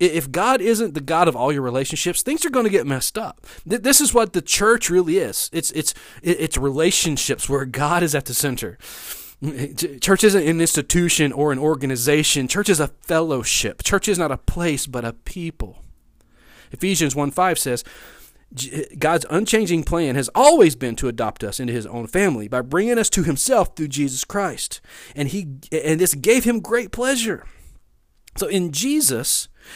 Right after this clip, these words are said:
we find fellowship to rejoice because belonging to his family, the church, means you have people with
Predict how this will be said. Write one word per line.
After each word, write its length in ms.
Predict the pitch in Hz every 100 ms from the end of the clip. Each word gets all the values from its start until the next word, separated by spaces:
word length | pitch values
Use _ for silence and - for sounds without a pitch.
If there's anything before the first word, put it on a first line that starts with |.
| -
we 100 | -
find 280 | 185 175 160
fellowship 800 | - - 269 262 156 - 143 - _
to 140 | 180
rejoice 500 | 196 180 262 262 135
because 320 | - 190 196
belonging 600 | 147 165 156 175 269 285
to 120 | - 180
his 220 | 151 -
family, 480 | 226 196 120 139 -
the 120 | 117
church, 580 | - - 262 170 - - - - -
means 240 | 196 233 196
you 80 | 277
have 260 | 285 190 - - -
people 720 | - 320 330 170 160 190 220 - -
with 480 | 147 202 311 320 -